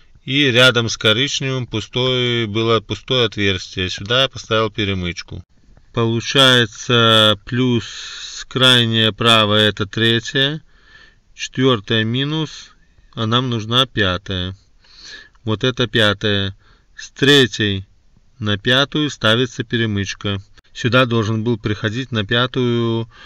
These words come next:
провод плюсовой от габаритов. Включаем зажигание, проверяем. Всё работает.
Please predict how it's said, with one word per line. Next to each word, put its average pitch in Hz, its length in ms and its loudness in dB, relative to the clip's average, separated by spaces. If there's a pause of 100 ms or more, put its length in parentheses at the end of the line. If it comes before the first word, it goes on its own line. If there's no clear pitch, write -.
(680)
провод 123 520 0
плюсовой 113 760 -2
от 113 300 -6
габаритов. 95 840 -6 (680)
Включаем 120 520 -8
зажигание, 117 640 -8
проверяем. 101 760 -10 (1700)
Всё - 280 -10
работает. 104 640 -10